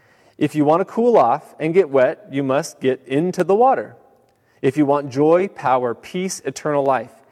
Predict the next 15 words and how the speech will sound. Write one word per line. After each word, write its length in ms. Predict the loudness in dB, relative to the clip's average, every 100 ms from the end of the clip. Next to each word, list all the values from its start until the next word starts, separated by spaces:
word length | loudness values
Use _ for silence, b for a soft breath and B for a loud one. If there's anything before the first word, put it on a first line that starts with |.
| b b
you 120 | 0
must 220 | 0 0
get 140 | -4 0
close 380 | 2 2 0 -6
to 160 | 0
or 180 | 2 2
even 280 | 0 -2 -2
into 640 | -2 -2 -4 -4 -6 -6 B B B
the 100 | -4
thing 300 | 0 0 2
that 120 | -2
has 340 | 0 -2 -2
them, 260 | -6 -14 -14 b b
the 100 | -8
Lord 480 | -4 0 2 2 -2